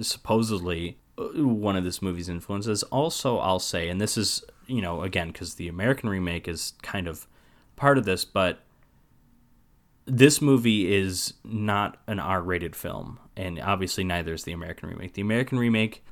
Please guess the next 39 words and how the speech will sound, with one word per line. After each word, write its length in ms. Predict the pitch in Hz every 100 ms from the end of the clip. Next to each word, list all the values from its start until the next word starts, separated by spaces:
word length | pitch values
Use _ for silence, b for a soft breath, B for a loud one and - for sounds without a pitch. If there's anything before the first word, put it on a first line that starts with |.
| b -
is 200 | 123 117
famously 840 | - 135 139 113 - - 71 - - _
the, 220 | 117 110
like, 240 | 101 104 -
the, 360 | 110 95 69 101
the 160 | 117
one 320 | 104 101 107 107
movie 300 | 104 101 95
people 340 | 110 98 92
talk 280 | - 87 -
about 200 | 90 78
when 80 | 90
they 100 | 87
talk 220 | 87 82
about, 140 | 80
like, 200 | 80 -
P 160 | - 110
G 180 | 104 98
thirteen 460 | - 95 - 95
horror 440 | 87 95 90 82 82
can 340 | - 98 90
be 140 | 90 85
good. 300 | 87 82 85
They'll 140 | 87
always 420 | - 98 101 95
go 120 | -
back 200 | 101 92 -
to 60 |
The 100 | 87
Ring. 380 | 82 82 80 85 - b b b _
But 220 | - 117
that 380 | 104 110 135 - - -
actually, 540 | 120 123 - 123 101
I 60 | 104
think 380 | - 117 - - - - - - -
you 300 | - 139 131
see 300 | 127 - 180
a 40 | 127
dip 540 | 98 - 120 180 -